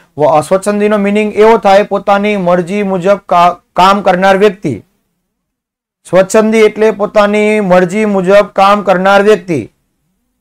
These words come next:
આ મુદ્દો આપણે ફરીથી સમજીએ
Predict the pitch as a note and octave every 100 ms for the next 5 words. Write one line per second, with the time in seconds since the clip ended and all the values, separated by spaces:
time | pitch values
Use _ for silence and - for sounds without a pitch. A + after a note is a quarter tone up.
0 | _ _ _ _ _ _ _ _ _ _
1 | _ _ _ _ _ _ _ _ _ _
2 | _ _ _ _ _ _ _ _ _ _
3 | _ _ _ _ _ _ _ _ _ -
4 | F3+ G#3+ G#3 G#3+ G#3+ G3+ G3+ F#3 G3 F#3+
5 | F3 F#3+